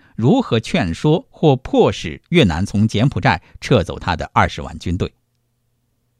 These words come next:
从一开始，会议就面临着一个主要的障碍。越南这个在过去三十个月的时间里占领了柬埔寨的国家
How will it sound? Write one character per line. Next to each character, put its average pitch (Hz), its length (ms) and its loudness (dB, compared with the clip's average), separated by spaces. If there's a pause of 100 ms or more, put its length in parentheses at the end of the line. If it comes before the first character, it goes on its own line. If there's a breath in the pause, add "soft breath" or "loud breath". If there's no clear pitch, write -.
(1500)
从 127 220 6
一 135 100 6
开 127 180 4
始， 69 380 -6 (180)
会 156 240 2
议 135 120 2
就 127 160 2
面 147 200 6
临 113 140 4
着 127 100 4
一 104 140 0
个 110 160 2
主 92 240 -4
要 117 160 2
的 104 100 -2
障 110 220 4
碍。 69 220 -8 (680)
越 208 200 6
南 101 300 4 (180 loud breath)
这 226 140 6
个 165 100 6
在 170 140 6
过 190 240 4
去 170 180 0
三 208 280 4
十 - 120 0
个 139 140 2
月 147 160 4
的 107 100 0
时 - 160 -4
间 117 240 2
里 71 280 -4 (120)
占 127 240 6
领 92 140 0
了 87 80 -2
柬 110 240 0
埔 104 160 -2
寨 113 140 2
的 85 120 -2
国 95 240 -4
家 113 240 2